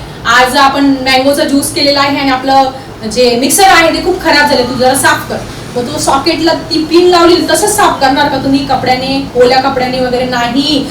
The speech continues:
तुम्ही पहिले काय करायचं, ते जे स-, सॉकेटमधून जी पिन आहे ती काढून घ्यायची, मग ओ-, अ, तुम्ही काय करा, ते कपड्याने साफ करा आणि नंतर ओल्या कपड्याने केलं असेल तर तो थोडं, थोडं वाळू द्या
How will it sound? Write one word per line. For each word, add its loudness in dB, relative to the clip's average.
तुम्ही 2
पहिले 0
काय 0
करायचं, 0
ते -2
जे -2
स-, -2
सॉकेटमधून -2
जी -4
पिन -2
आहे -2
ती -4
काढून -2
घ्यायची, 0
मग -4
ओ-, -2
अ, -2
तुम्ही 2
काय 2
करा, -4
ते -8
कपड्याने -2
साफ -2
करा 0
आणि 0
नंतर 0
ओल्या 2
कपड्याने 0
केलं -2
असेल -4
तर -4
तो -8
थोडं, -2
थोडं -4
वाळू 2
द्या 2